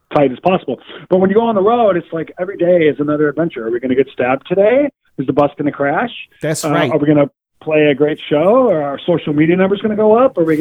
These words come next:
Speaker 1: you know, how's the video
Speaker 2: <laughs>
Speaker 1: doing? Like, it, it's, it's a spin the wheel of, of being in a band. It's, it's, it's a lot of fun.
Speaker 2: Yeah, I b-, yeah, I,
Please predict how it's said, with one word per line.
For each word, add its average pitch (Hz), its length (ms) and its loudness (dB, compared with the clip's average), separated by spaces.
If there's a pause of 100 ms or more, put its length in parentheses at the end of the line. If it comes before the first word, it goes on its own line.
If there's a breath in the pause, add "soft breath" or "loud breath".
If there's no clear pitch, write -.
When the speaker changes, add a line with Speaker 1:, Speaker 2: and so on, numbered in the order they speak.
(120)
Speaker 1:
you 160 100 -4
know, 143 100 -8
how's 185 200 2
the 240 100 2
video 277 260 2
Speaker 2:
<laughs> - 0 -
Speaker 1:
doing? 135 360 0
Like, 123 220 -4
it, 170 560 -10
it's, 170 140 -2 (240)
it's - 180 -4
a 180 200 2 (320)
spin 226 220 0
the 208 80 4
wheel 139 640 2
of, 127 240 -10
of 127 240 -8 (760)
being 160 140 2
in 160 80 2
a - 20 0
band. 123 340 -4
It's, 107 100 -12 (200)
it's, - 120 -20 (120)
it's - 160 -8
a - 20 -2
lot 135 240 0
of - 100 -4
fun. 113 200 -14 (200)
Speaker 2:
Yeah, 151 540 0
I 165 120 0
b-, 180 100 -6 (180)
yeah, 147 400 0
I, 156 300 -2